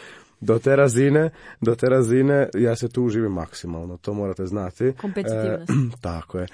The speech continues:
Speaker 1: Do te razine da mi je jednom čak rektorica termina rekla da misli da bi svećenicima trebalo zabraniti igrati se.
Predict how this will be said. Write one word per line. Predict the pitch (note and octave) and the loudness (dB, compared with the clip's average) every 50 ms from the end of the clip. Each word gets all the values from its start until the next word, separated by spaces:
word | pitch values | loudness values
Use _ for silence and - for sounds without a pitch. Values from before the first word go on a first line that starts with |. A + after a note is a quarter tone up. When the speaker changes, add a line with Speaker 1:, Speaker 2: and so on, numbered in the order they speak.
| - - - A#2+ - | -12 -14 -12 -10 -8
Speaker 1:
Do | C3+ A2 A2+ A2+ | -4 -2 -2 -2
te | - - D3 | 0 0 2
razine | D3+ D#3+ D3 C3 D#3 D3+ D#3 D3 | 4 4 4 4 2 0 0 2
da | C3 C3 | 0 0
mi | B2+ B2 | 2 2
je | B2 B2 B2 B2+ | 2 2 4 4
jednom | C3 C3 C#3 C3+ B2 | 4 2 2 0 0
čak | - C#3 B2+ | 0 -2 0
rektorica | A#2+ C3 B2 A#2 - A#2+ A#2 - A#2 | 0 -2 -2 -2 -2 -4 -2 -2 -4
termina | A2 - A2+ A2+ B2+ B2 B2 | -4 -4 -2 -2 0 0 0
rekla | A2+ A#2+ A#2 - A#2 A#2 | 0 -2 -2 -2 -2 -2
da | A2 A2+ | 0 2
misli | A#2 B2 A#2 - G#2+ | 0 0 0 -2 -4
da | G#2+ | -2
bi | G2+ G#2 | -2 -2
svećenicima | - - A2+ G2+ - G#2+ G#2 - G#2 G2 | -2 -2 -4 -4 -4 -6 -6 -6 -8 -8
trebalo | F#2 G2+ G#2+ G2+ G#2 G2+ G2 | -6 -6 -4 -4 -4 -4 -4
zabraniti | F#2 G2 E2 E2+ E2+ D#2+ D#2 D#2 - - E2+ | -4 -6 -6 -6 -8 -8 -8 -10 -10 -8 -6
igrati | - F#2 E2+ F#2 F#2 F2 - F#2 F#2 | -4 -4 -4 -4 -4 -4 -4 -4 -6
se. | - - - B2 A#2 | -4 0 0 0 0